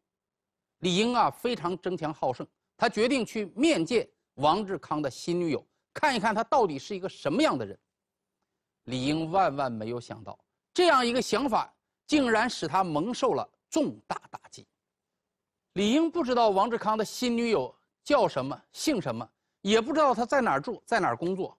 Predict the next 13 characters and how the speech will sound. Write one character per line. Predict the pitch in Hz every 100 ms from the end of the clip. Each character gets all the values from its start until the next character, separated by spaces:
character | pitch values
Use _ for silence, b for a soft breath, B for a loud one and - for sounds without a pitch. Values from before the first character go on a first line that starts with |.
| _ _ _ _ _
所 | - 269
以 | 294
他 | 294
只 | 294 185 180
能 | 208 320
跟 | - 254 247
踪 | 233 233
王 | 175 185
志 | 185
康。 | - 170 - _ _ _
为 | 247 277
此 | - 156
啊， | 156